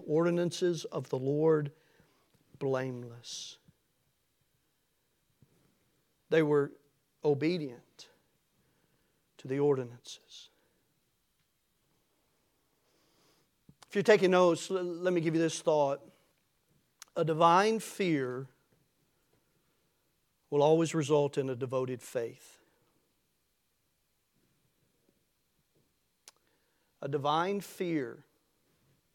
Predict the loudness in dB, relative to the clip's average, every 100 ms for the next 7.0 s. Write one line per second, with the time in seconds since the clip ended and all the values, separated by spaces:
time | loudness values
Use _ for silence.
0 | _ _ _ _ _ _ -6 -2 0 0
1 | 2 4 4 4 2 0 2 0 0 2
2 | 2 2 -2 -4 -2 0 2 0 0 -2
3 | -2 -4 -6 -6 -6 -8 -6 -8 -10 -8
4 | -8 -8 -12 _ _ _ _ _ _ _
5 | _ _ -16 -4 0 2 0 0 -2 0
6 | 2 0 -6 -10 -14 -12 -10 -4 -4 -4